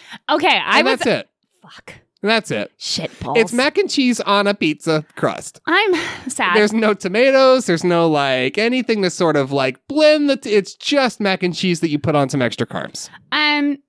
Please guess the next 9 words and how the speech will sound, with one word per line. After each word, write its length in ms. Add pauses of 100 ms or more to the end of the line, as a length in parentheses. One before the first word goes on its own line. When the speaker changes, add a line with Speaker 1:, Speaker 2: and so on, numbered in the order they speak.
(400)
Speaker 1:
okay. 460
Speaker 2:
Which 200
is 100
very 260
fun. 380 (380)
Speaker 1:
That's, 440 (380)
that 200
is, 240 (180)
I, 240